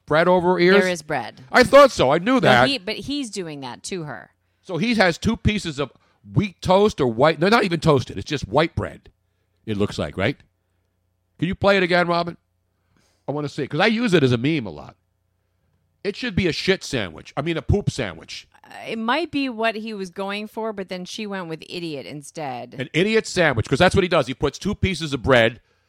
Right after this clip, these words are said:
Speaker 1: which I think is sexist, and I can't believe he hasn't been run out of the industry. I understand trying to motivate people when you're in Hell's Kitchen and she screws up a recipe.
Speaker 2: That is not motivational, I don't think.
Speaker 1: That's insulting.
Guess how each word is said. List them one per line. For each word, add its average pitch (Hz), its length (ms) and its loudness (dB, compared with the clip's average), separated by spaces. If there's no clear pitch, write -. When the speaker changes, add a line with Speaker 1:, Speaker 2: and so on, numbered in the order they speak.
Speaker 1:
which 165 180 -4
I 233 100 6
think 180 180 -2
is 113 80 -8
sexist, 135 440 -2
and 120 80 0
I 143 60 2
can't 147 240 2
believe 127 240 4
he 117 80 2
hasn't 110 220 2
been 92 200 -2
run 120 220 4
out 110 240 2
of 80 100 -8
the 82 120 -8
industry. 95 540 -6
I 196 140 6
understand 151 440 2
trying 120 180 4
to 101 60 -2
motivate 135 560 0
people 147 440 -6
when 110 140 -4
you're 120 100 -2
in 110 80 0
Hell's 123 300 0
Kitchen 151 460 -4
and 110 360 2
she 127 120 -4
screws 135 300 0
up 131 160 2
a - 40 0
recipe. 151 580 0
Speaker 2:
That 226 220 -10
is 233 120 -12
not 220 220 -10
motivational, 165 640 -12
I 135 140 -12
don't 131 180 -16
think. 120 180 -20
Speaker 1:
That's 254 220 -6
insulting. 247 760 -2